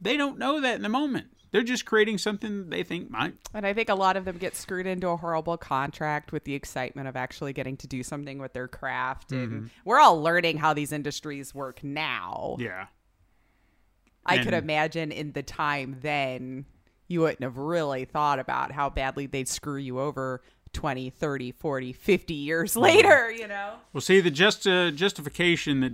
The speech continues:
Speaker 1: I guess Disney, or more specifically Marvel, depending on where all this is coming from, it'd have to be Marvel, but something tells me
Speaker 2: Mm-hmm.
Speaker 1: Disney's hand is on top of it, being like, "You need to do this now, or we're gonna lose everything," is they're gonna try to argue,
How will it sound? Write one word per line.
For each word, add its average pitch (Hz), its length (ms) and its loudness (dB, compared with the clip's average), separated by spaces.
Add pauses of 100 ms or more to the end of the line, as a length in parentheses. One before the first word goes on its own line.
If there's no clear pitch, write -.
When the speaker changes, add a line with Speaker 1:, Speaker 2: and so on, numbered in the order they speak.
(120)
Speaker 1:
I 139 160 -2
guess 127 260 -2
Disney, 123 440 2
or 117 380 0
more 123 240 2
specifically 117 580 -4
Marvel, 117 440 2
depending 113 360 -4
on 107 420 -4
where 117 200 -2
all 110 140 0
this 104 140 -10
is - 60 -14
coming 113 220 -4
from, 110 200 -8
it'd 110 120 -4
have 135 180 0
to 120 60 -16
be 113 140 -4
Marvel, 117 520 -2
but 113 260 -8 (260)
something 139 340 -4
tells 127 300 0
me 113 140 -2
Speaker 2:
Mm-hmm. 104 80 -6
Speaker 1:
Disney's 117 400 0
hand 117 360 0
is 104 120 -6
on 113 180 -2
top 117 280 -2
of 110 140 -6
it, 110 160 -8
being 110 240 -6
like, 104 160 -10
"You 120 100 0
need 131 260 4
to 113 60 -6
do 117 220 -2
this 107 240 -8
now, 95 360 -10 (520)
or 110 180 -6
we're 120 100 -2
gonna 123 120 2
lose 117 220 -2
everything," 104 480 -6 (420)
is 127 160 -4
they're 165 160 6
gonna 165 220 4
try 160 180 2
to 147 60 4
argue, 135 640 4